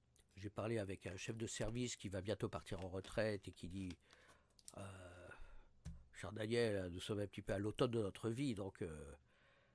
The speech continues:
euh, il faut, moi, je dois faire les choses calmement. » Et puis, moi, je lui ai répondu, il y a quelques jours, hein, je lui ai répondu que je remerciais tous mes reviewers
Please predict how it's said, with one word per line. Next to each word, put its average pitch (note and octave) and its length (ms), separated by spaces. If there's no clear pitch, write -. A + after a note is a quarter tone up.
euh, F2+ 280
il E2+ 120
faut, F#2 300
moi, A#2 220
je G2+ 140
dois F2+ 340
faire G2+ 180
les G2+ 80
choses - 240
calmement. » F#2 480
Et G#2+ 60
puis, G2 140
moi, G#2+ 180
je A#2 100
lui A2+ 60
ai A2 40
répondu, G2 560
il - 60
y - 20
a A2 60
quelques C#3 320
jours, E3+ 280
hein, G#2 160
je G#2+ 120
lui A#2 80
ai - 20
répondu A#2+ 440
que D#3 120
je G#2 180
remerciais A#2 840
tous - 160
mes G3+ 100
reviewers B2 540